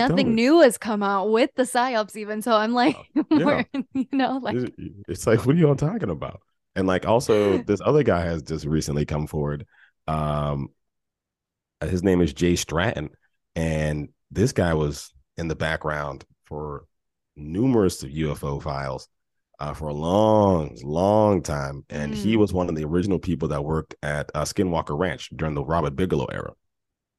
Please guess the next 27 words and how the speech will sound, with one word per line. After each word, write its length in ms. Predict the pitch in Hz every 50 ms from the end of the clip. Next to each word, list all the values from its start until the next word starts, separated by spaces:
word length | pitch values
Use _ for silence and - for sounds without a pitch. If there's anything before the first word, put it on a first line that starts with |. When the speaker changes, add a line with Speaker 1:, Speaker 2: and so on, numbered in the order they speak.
| _ _ _ _ _ _ _ _ -
Speaker 1:
And 160 | - 57 71
if 100 | - -
you 80 | - 73
know 80 | 80
Speaker 2:
Ooh. 40 | 82
Speaker 1:
anything 220 | 78 71 67 65
about 320 | 65 69 - 64 57 60 64
that, 340 | 87 98 104 90 76 - - - - _ -
um, 480 | - 71 69 67 64 62 58 60 62 - _ _ _ _ _ _ _ _ _
he 540 | - - 117 120 117 110 104 98 92 87 - -
was, 440 | - 78 85 80 78 78 - - _ _ -
uh, 220 | 78 76 76 73 - -
also 340 | 87 95 101 - - 90 78
tasked 580 | - - 82 73 71 69 69 - - - - _ _ _ _
with, 240 | - 64 64 71 67 _ - -
uh, 360 | 71 71 69 69 69 65 - - - - _ _ - -
<laughs> 580 | 160 135 - - - 117 - _ - - - -
he's 140 | 139 151
the 80 | 139 139
one 140 | 127 117 107
that 120 | 104 101
came 200 | - 110 98 98
up 80 | 92 67
with 120 | 76 67
U 180 | 80 82 78 76
A 100 | 69 69
Ps. 320 | - 67 - - - -